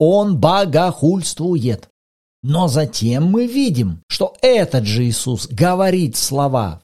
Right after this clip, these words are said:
«Встань, возьми постель и ходи», И этот расслабленный встаёт и начинает ходить, получает чудо исцеления. Тогда, видите, в их алгоритме происходит сбой.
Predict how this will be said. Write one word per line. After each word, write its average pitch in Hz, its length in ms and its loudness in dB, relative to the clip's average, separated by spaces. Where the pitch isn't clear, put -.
«Встань, 139 720 -2
возьми 117 360 0
постель 117 640 -4
и 120 120 -2
ходи», 202 600 -4
И 220 280 0
этот 151 480 0
расслабленный 139 920 -2
встаёт 156 1080 0
и 214 60 2
начинает 143 600 -2
ходить, 196 480 -4
получает 185 880 -2
чудо 294 760 2
исцеления. 175 960 -6
Тогда, 147 260 0
видите, 208 520 0
в 101 200 -2
их 196 140 -4
алгоритме 165 680 0
происходит 185 600 -4
сбой. 220 540 -2